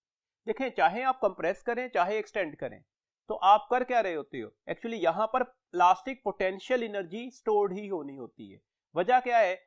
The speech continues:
कि हम डिफॉर्मेशन प्रोड्यूस कर रहे हैं। तो अब इसके accordingly करेक्ट ऑप्शंस देखते हैं जी। That is option alpha है decreases whether compressed or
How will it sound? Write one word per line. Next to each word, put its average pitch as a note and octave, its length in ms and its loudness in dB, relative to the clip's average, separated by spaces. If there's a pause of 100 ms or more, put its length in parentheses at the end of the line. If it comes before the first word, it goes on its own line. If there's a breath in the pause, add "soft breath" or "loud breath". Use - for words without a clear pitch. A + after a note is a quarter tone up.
(140)
कि G#3 60 -2
हम G#3+ 220 -2
डिफॉर्मेशन F#3+ 640 2
प्रोड्यूस G3 380 -6
कर F#3+ 180 -6
रहे F#3 120 -16
हैं। F#3 80 -20 (380)
तो - 40 -2
अब A#3 180 6
इसके C4 240 -4
accordingly A3 440 0
करेक्ट A3 260 -2
ऑप्शंस A3 400 4
देखते G3 300 -4
हैं A3+ 100 -8
जी। C4 140 -12 (760)
That G#3 300 4
is A#3 220 -4 (200)
option F#3+ 360 10
alpha G#3+ 260 8
है B3+ 120 8 (500)
decreases F#3+ 680 0
whether F#3 400 6 (200)
compressed G3+ 460 2
or A3+ 100 8